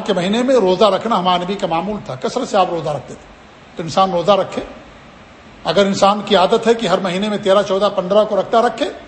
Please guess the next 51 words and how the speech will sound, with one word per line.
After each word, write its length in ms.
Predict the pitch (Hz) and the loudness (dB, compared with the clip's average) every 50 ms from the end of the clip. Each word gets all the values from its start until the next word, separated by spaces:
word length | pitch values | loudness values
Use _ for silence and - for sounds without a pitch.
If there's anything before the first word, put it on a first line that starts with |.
| - - - - - - - - - - | -20 -20 -20 -20 -20 -20 -20 -20 -16 -4
لیکن 220 | 165 175 180 233 220 | -2 0 2 2 2
اگر 80 | 202 | 2
اس 140 | 208 208 - | 2 0 0
کی 120 | - 233 202 | 2 2 4
عادت 240 | 180 208 202 208 | 4 4 4 2
نہیں 180 | 202 233 262 240 | 0 0 0 0
ہے، 60 | 202 | 0
صرف 200 | - 226 226 165 | 0 -2 -2 0
شب 260 | - 202 185 208 208 | 0 2 2 2 2
برات 240 | 185 180 190 226 233 | 4 4 4 2 2
سمجھ 260 | - 214 214 214 - | 0 -2 -2 -2 0
کر 100 | - 226 | -2 -2
کے 120 | 220 254 262 | -2 0 2
روزہ 200 | 214 214 202 214 | 2 4 4 4
رکھے 280 | 202 196 - 220 233 | 2 2 2 0 2
گا، 60 | 247 240 240 | 2 2 2
غلط 200 | 226 214 - - | 2 2 2 2
ہو 60 | 247 | -2
جائے 260 | 220 196 180 160 139 123 | -4 -4 -4 -6 -8 -10
گا، 60 | 117 - - - - - - - - - - - - - - - - | -12 -16 -18 -20 -20 -20 -20 -20 -20 -20 -20 -20 -20 -20 -20 -10 -4
کیونکہ 240 | - 185 185 - 254 | -2 -2 -2 0 2
یہ 100 | 277 269 | 2 2
بدعت 360 | 185 208 226 - 339 - - | 2 2 2 2 2 2 2
ہو 60 | 247 | 2
جائے 200 | 233 240 233 226 | 4 4 4 2
گی 80 | 220 226 | 2 0
دین 200 | 190 220 202 208 | 0 0 0 0
کے 120 | - 214 | -2 -4
اندر۔ 160 | 185 165 165 139 - - - - - - - - - - | -4 -4 -4 -6 -8 -10 -16 -20 -20 -20 -20 -20 -10 -4
وہ 100 | 190 190 | -4 -2
شب 280 | - - 190 214 214 175 | 0 2 2 2 2 4
برات 340 | 190 190 196 220 226 - | 4 4 4 2 2 0
کی 80 | 269 220 - | -4 -6 -4
فضیلت 300 | - 180 180 208 226 196 | -4 -2 0 2 0 2
سمجھ 260 | - - - 339 302 | 2 0 0 0 0
کر 100 | 311 269 | -2 -2
کے 120 | 240 277 262 | 0 0 0
رکھے 300 | 233 - - 180 185 165 | 0 0 0 -2 -4 -2
گا 80 | 160 | -4
وہ، 120 | - - - - - - - - - - - - - - - - - - - - - - - - - - - - - - - | -6 -8 -10 -14 -18 -20 -20 -20 -20 -20 -20 -20 -20 -20 -20 -20 -20 -20 -20 -20 -20 -20 -20 -20 -20 -20 -20 -20 -20 -18 -8
جبکہ 320 | 143 160 202 196 202 294 247 | -2 -2 -2 0 0 -2 -2
اس 140 | 202 - | 0 2
رات 260 | 196 196 214 233 - - | 4 4 4 2 0 -4
کی 80 | 254 - | -4 -4
فضیلت 520 | - 180 180 226 240 262 254 - - - - - - - - - - - - - | -2 0 2 4 4 2 2 0 -6 -14 -16 -18 -20 -20 -20 -20 -20 -14 -4 0
صرف 220 | 226 233 - 180 | 0 0 0 2
یہی 240 | 180 190 247 277 233 | 2 4 4 6 6
ہے 100 | 233 262 | 4 4
کہ 160 | 262 277 262 | 2 0 -4
مشرک 400 | 202 196 - 240 220 240 - 233 | -4 -4 -4 -4 -4 -4 -4 -4
کینہ 160 | 220 208 208 | -2 -2 0